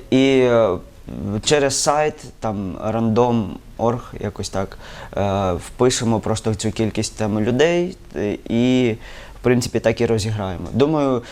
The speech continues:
це буде відкрито. От, е, знову ж повторюсь, якщо,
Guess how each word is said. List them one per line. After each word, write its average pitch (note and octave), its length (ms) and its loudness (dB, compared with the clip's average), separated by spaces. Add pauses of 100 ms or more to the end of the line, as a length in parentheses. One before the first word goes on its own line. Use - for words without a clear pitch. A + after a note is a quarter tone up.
(220)
це C#3 120 2
буде C3 260 4
відкрито. D3 720 2 (340)
От, A#2+ 380 0
е, G#2+ 500 2 (640)
знову B2+ 280 4
ж A2+ 100 -4
повторюсь, A#2+ 480 0
якщо, A#2 840 2